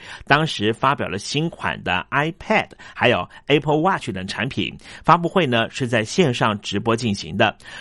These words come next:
主要的原因呢，是受到了新冠状病毒肺炎疫情的影响，因此今年的苹果手机的发布时间已经延后了好几个礼拜。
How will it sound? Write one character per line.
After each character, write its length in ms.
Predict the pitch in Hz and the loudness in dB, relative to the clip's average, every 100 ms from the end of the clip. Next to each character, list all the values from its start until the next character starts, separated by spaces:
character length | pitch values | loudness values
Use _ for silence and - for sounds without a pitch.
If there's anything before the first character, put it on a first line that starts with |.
| - | 4
主 80 | 190 | 6
要 100 | 226 | 6
的 80 | 208 | 4
原 240 | 165 170 | 0 2
因 140 | 196 | 2
呢， 100 | 190 | 4
是 160 | 185 175 | 4 2
受 260 | - 214 170 | 2 2 4
到 200 | 156 127 | 2 2
了 160 | 113 | 2
新 260 | - 151 160 | 0 -2 0
冠 260 | 170 139 | 2 2
状 240 | 131 135 120 | 2 0 0
病 280 | 170 156 113 | 0 0 0
毒 220 | 101 110 | 0 0
肺 240 | - 131 | 2 2
炎 260 | 104 98 123 | 2 0 -2
疫 100 | 131 | -4
情 140 | - | -2
的 80 | 104 | -2
影 140 | 107 151 | 0 2
响， 320 | 117 87 - - | 2 2 -2 -8
因 120 | - 147 | -2 0
此 160 | 117 | 0
今 220 | 95 143 | -2 0
年 140 | 143 113 | 2 2
的 60 | 123 | 0
苹 220 | - 147 | -4 0
果 200 | 147 156 | 2 2
手 340 | - 101 67 | 0 -4 -4
机 260 | - 127 143 | -6 -2 0
的 160 | 120 98 | 0 0
发 200 | 139 147 | 0 0
布 160 | 131 | 0
时 220 | 117 98 | -4 -4
间 300 | 104 151 156 - - | 0 2 2 -2 -6
已 100 | 113 | -2
经 160 | 110 127 | 0 2
延 240 | 98 110 | 2 0
后 160 | 123 131 | 2 2
了 120 | 104 | 0
好 240 | - 110 | 0 -2
几 120 | 160 117 | 0 -2
个 100 | 131 | -4
礼 180 | 110 - | -2 2
拜。 260 | 127 107 | 2 2